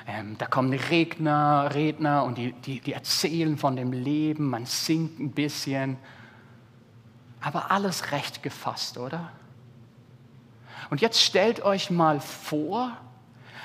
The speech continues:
da redet jemand auf dieser Beerdigung und sagt, oh, es tut mir, es tut mir so leid, dass ich jetzt so emotional betroffen bin, dass ich gerade meinen lieben Mann oder meine liebe Frau verloren habe.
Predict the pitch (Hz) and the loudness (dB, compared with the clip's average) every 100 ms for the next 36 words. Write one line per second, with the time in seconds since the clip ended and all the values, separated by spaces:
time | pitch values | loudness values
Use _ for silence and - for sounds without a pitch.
0 | - 151 147 156 190 240 185 170 190 196 | -8 -4 -2 0 0 0 0 0 2 2
1 | 165 165 147 147 175 - 139 175 214 196 | 2 0 0 0 0 -2 0 0 -2 -4
2 | 196 170 - 165 165 - 165 - - - | -2 0 2 0 0 -6 -6 -4 -4 -6
3 | 196 185 170 - - - 156 - 185 170 | -4 -2 -2 -4 -12 -10 -6 -6 -4 0
4 | - 254 185 143 175 165 170 160 156 - | 0 0 -2 -2 -2 -4 -6 -8 -2 0
5 | 180 185 185 180 185 165 170 180 160 - | 0 -2 -2 0 0 2 0 -2 -6 -6
6 | 160 175 165 156 139 - - - 156 147 | -4 -2 -2 -2 -4 -6 -6 -4 -2 0
7 | 139 127 143 180 160 143 156 135 127 127 | 2 0 -2 -2 2 4 4 2 -2 -2
8 | 135 120 123 170 180 185 165 - - - | -2 -4 -4 -6 -8 -8 -12 -12 -12 -4
9 | 131 127 135 - - - - 123 113 110 | 0 2 0 -8 -18 -14 -6 -4 -4 -6
10 | 104 107 113 | -6 -8 -12